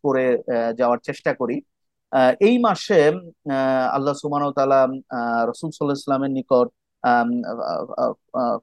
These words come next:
কোরআন, আহ, অবতীর্ণ করেন এবং জিবরাইল আলাইহিস সালাম রাসূল সাল্লাল্লাহু আলাইহি ওয়াসাল্লামের নিকট কোরআন নিয়ে আসে। আহ, এবং, আহ, এই মাস মহিমান্বিত বিভিন্ন কারণে। এর একটা, আহ, আহ, আহ, মেজর, আহ, কারণ হলো এই মাসে, আহ, কোরআন নাজিল হয়েছে।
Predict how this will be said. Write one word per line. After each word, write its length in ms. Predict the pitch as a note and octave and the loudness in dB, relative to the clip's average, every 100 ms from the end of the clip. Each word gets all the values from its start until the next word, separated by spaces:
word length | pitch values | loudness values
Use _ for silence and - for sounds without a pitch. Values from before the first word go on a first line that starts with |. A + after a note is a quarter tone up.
| - | 0
কোরআন, 380 | D3 C#3 C#3 C3 | 2 4 2 -4
আহ, 420 | B2+ B2 A#2+ A#2+ | -4 -2 -2 0
অবতীর্ণ 420 | C3 C#3 C#3+ C#3 | -2 -2 -4 -4
করেন 260 | C3 D#3 F#3 | -2 -2 -2
এবং 200 | D#3+ C#3+ | -4 -4
জিবরাইল 300 | C#3 C3 C3+ | -2 0 0
আলাইহিস 180 | B2+ B2+ | 0 -2
সালাম 160 | B2+ | -4
রাসূল 200 | A#2+ - | -6 -8
সাল্লাল্লাহু 420 | B2 B2+ - B2 | -10 -10 -8 -4
আলাইহি 140 | B2 B2 | -4 -4
ওয়াসাল্লামের 0 | |
নিকট 160 | B2 - | -4 -2
কোরআন 220 | C3+ C3 | -2 0
নিয়ে 140 | B2+ | -2
আসে। 300 | A2+ - F3 - _ _ _ _ _ - | -4 -6 -8 -8 _ _ _ _ _ 0
আহ, 400 | C3 B2+ - C#3+ | 4 4 4 2
এবং, 320 | E3 F3 F3+ | 2 2 -2
আহ, 560 | - D3 D3 D3 C#3+ C#3+ - | -2 2 4 4 2 -2 -6
এই 160 | E3+ E3+ | -4 -2
মাস 440 | E3+ F3+ F3 - - C#3 | 0 0 -2 -8 -10 -8
মহিমান্বিত 600 | C3+ E3+ E3+ F3 F3 - F3+ F3 E3+ | -2 -2 -2 -4 -6 0 4 6 4
বিভিন্ন 360 | D3 F3 F3+ E3+ | 0 -4 -4 0
কারণে। 400 | C3+ A2+ A2+ A2+ | 0 0 -2 -4
এর 120 | B2+ | -4
একটা, 360 | C3+ - E3 D#3 | -4 -2 0 0
আহ, 600 | D3+ - C#3 B2+ C3 B2+ - _ _ - | 0 -8 -6 -2 -2 -4 -8 _ _ -4
আহ, 320 | A#2+ A#2 A2+ - - | 0 0 -2 -8 -8
আহ, 280 | G#2 F#2+ - - - - - | -6 -6 -8 -10 -12 -10 -4
মেজর, 540 | B2+ B2 D3 D3+ - | -2 2 2 2 0
আহ, 120 | B2+ A#2+ | -2 0
কারণ 240 | C#3 D3+ | 0 -2
হলো 260 | C#3 C#3+ C3+ | -2 -4 -2
এই 120 | C3 | -2
মাসে, 360 | B2+ B2 C3+ B2+ | -6 -6 -2 -2
আহ, 400 | B2 - B2 G#2+ - | -2 -6 -6 -4 0
কোরআন 200 | C#3+ C3+ | 2 2
নাজিল 280 | B2+ A2+ A2+ | 0 -4 -4
হয়েছে। 300 | A#2 A2 - | -4 -4 -8